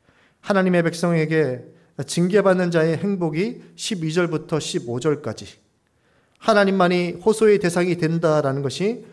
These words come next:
십육 절부터 십구 절까지, 마지막으로 여호와의 심판이 승리하게 될 것이다라는 확신이 이십 절부터 이십삼 절까지.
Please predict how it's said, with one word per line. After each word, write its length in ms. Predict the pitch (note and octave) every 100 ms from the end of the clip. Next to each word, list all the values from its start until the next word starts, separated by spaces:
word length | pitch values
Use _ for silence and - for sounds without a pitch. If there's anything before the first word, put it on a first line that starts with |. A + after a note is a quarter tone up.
| _
십육 400 | - - G3 F3
절부터 380 | F3+ E3+ D#3 D#3
십구 320 | D#3 - E3
절까지, 640 | D3+ C3+ A#2+ C3+ G#3+ B3 -
마지막으로 800 | B2 C3+ B2+ C3 F3+ B3 - - _ _ _ _ - D3+
여호와의 440 | D#3 F3 F3 F3
심판이 640 | F3 F3 F#3 F3 A3+ A3 - - -
승리하게 680 | - B3 B3 A3 G#3 F#3+
될 140 | E3+ D#3+
것이다라는 560 | D#3 - C#3+ C3 C3+
확신이 600 | B2 F3+ - E3 E3+ A#2 - _ -
이십 240 | D3+ D#3+ E3+
절부터 340 | D3+ C3+ C#3
이십삼 400 | C3 B2 - F#3
절까지. 500 | E3+ D#3+ A#2+ A2+ F#2